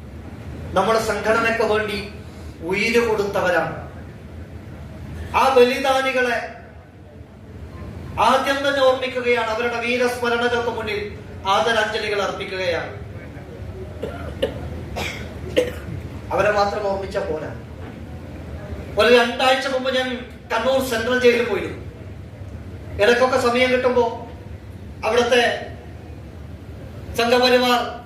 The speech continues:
പ്രസ്ഥാനങ്ങളിൽപ്പെട്ടതുകൊണ്ട് മാത്രം വിവിധ കള്ളക്കേസുകളിൽപ്പെട്ട് തടവ് ശിക്ഷ അനുഭവിക്കുന്ന ആളുകളുണ്ട്,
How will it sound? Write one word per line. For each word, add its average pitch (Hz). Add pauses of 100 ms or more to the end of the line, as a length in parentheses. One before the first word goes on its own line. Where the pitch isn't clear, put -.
(300)
പ്രസ്ഥാനങ്ങളിൽപ്പെട്ടതുകൊണ്ട് 240
മാത്രം 240 (1400)
വിവിധ 240
കള്ളക്കേസുകളിൽപ്പെട്ട് 247
തടവ് 247
ശിക്ഷ 247
അനുഭവിക്കുന്ന 226
ആളുകളുണ്ട്, 202